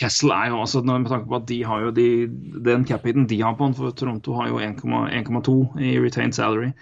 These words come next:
så er det seks komma åtte i seks år til. Den kan du fint leve med, og Kessel, da er Kessel femogtredve.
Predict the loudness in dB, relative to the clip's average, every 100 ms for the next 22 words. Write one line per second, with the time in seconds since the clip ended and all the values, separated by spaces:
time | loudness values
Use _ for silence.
0 | -20 -20 -20 _ -6 0 0 0 -6 -6
1 | -4 -4 -4 -6 -4 -6 -6 0 0 2
2 | 0 -2 -2 -4 -2 -2 -2 -6 -6 -6
3 | -6 -4 -2 0 0 -2 -4 -2 0 2
4 | 4 4 4 4 2 -2 -6 -4 -2 0
5 | -2 -2 -4